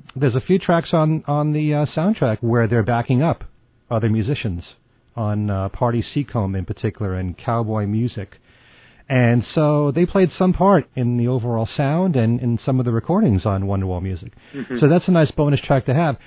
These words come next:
Speaker 1: What I like about that, and you'll probably say that this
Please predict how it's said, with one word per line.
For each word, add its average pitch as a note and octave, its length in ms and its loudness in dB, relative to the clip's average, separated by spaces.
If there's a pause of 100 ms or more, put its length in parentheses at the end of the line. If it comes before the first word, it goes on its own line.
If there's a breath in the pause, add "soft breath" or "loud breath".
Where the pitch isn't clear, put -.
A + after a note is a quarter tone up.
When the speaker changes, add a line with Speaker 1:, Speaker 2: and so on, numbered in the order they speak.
(120)
Speaker 1:
What G#3 140 4
I A#3 80 6
like A3 260 4
about A#2 360 4
that, G2 280 0 (580)
and C#3+ 200 6
you'll F3+ 120 6
probably C3+ 380 0 (100)
say B2 160 2
that A2+ 200 0
this A2 100 0